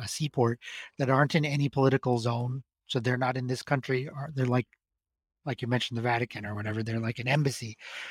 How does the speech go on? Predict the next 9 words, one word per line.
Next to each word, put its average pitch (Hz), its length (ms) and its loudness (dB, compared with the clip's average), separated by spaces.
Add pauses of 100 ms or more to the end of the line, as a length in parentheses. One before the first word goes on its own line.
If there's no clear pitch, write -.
(120)
So - 140 -8
the 139 100 -4
art 165 280 6
goes 147 220 6
into 147 220 2
this 120 180 2
storage 139 560 4
unit, 110 460 -4 (840)
uh, 107 280 0